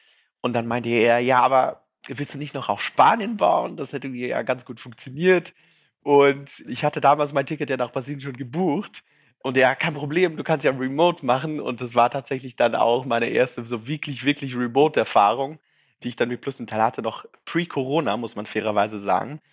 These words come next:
Aber das war ganz witzig, weil die eine Woche davon war ich im Amazonas-Dschungel.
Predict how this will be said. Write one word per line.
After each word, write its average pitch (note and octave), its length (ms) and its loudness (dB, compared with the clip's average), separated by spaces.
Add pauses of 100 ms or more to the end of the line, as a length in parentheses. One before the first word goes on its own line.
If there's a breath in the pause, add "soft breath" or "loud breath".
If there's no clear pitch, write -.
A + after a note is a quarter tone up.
(300 soft breath)
Aber A2+ 220 2
das A#2+ 220 -2
war A#2+ 120 4
ganz C#3 240 -4
witzig, B2 360 -4
weil A2+ 220 4
die - 280 -8
eine D#3+ 240 4
Woche C#3 220 0
davon A2 380 -4
war A2+ 120 2
ich A2+ 100 -8
im A2 440 -12
Amazonas-Dschungel. A#2+ 1080 -4